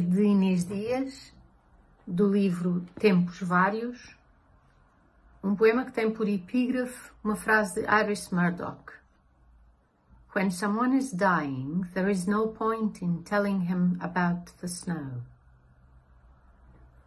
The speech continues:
Passou demasiado tempo desde o último fim do mundo. Os mecanismos quebraram-se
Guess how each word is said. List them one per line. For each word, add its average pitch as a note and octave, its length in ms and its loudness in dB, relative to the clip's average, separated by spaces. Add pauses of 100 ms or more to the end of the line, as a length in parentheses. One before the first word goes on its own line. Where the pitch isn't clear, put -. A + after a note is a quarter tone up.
(760)
Passou C4+ 320 0
demasiado A#3 680 -2
tempo A#3 360 0
desde G3+ 280 0
o G3+ 80 -2
último G3 320 -2
fim F#3 260 -2
do F#3 100 0
mundo. D#3 420 -2 (1000)
Os F#3 120 -4
mecanismos G#3 720 0
quebraram-se F3 880 -2